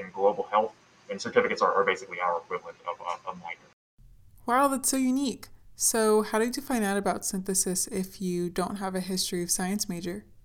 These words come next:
Speaker 1: It took some digging. <laughs> Um, I had written, uh, a paper for my course. It was, it's the final paper. Um, and I thought that it had some merit to it. Uh, and so I, I went searching for journals that might be able to accommodate that paper. Uh, at U W, there is a journal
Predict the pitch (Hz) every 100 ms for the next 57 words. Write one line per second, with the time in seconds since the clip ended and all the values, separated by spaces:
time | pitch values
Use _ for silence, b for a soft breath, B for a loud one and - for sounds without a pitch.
0 | - - _ _ _ _ 170 - 190 -
1 | 156 156 160 113 95 - - 147 151 131
2 | 117 - _ 139 156 165 151 - 165 170
3 | 175 175 - _ _ _ - 127 127 123
4 | 139 120 110 107 - - - 120 117 113
5 | 107 101 98 104 101 92 98 - 98 101
6 | 98 92 - 87 87 87 - - - _
7 | - 98 92 87 82 - _ _ 117 117
8 | 117 139 135 135 135 131 131 123 107 95
9 | 101 - 117 - - - 104 98 92 95
10 | - _ 107 107 104 104 107 117 117 120
11 | - 117 117 117 107 107 - 101 104 98
12 | 92 95 92 92 85 90 - 101 95 90
13 | 98 - - - - _ _ - - 107
14 | - 139 151 143 135 147 127 123 143 147
15 | 139 123 147 151 151